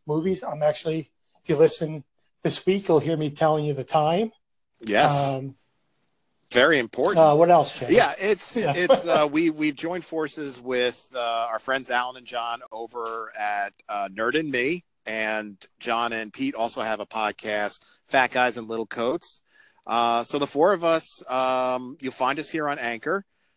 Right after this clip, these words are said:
Speaker 2: Uh, we're almost kinda treating it as a radio show. We're just gonna give you content every day, like Pete said, uh, really just talking about anything and everything. Um, I know Pete did a great, uh, sports update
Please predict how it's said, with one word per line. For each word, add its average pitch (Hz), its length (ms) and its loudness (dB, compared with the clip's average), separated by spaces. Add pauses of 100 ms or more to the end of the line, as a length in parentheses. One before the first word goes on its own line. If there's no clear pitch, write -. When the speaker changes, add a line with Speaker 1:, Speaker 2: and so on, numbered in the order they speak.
(180)
Speaker 2:
Uh, 131 420 0
we're 151 220 -2
almost 220 260 -4
kinda 262 220 -4
treating 196 380 -6
it 190 200 0
as 131 280 -2
a 123 60 -4
radio 151 380 -2
show. 113 300 -6
We're 120 120 -4
just - 180 -6
gonna 185 120 0
give 147 160 -6
you 135 80 -2
content 139 520 -2
every 123 200 -2
day, 147 220 0
like 110 200 -2
Pete 120 220 -10
said, 135 460 2
uh, 113 400 0
really 185 220 2
just 156 160 -6
talking 139 260 -2
about 123 240 0 (100)
anything 143 580 -8
and 117 140 -10
everything. 107 800 -6
Um, 95 800 -4 (920)
I 120 100 2
know 120 180 0
Pete 120 260 -8
did 113 120 -6
a 110 40 -4
great, 110 340 -4 (140)
uh, 95 880 -6
sports - 480 2
update 123 460 2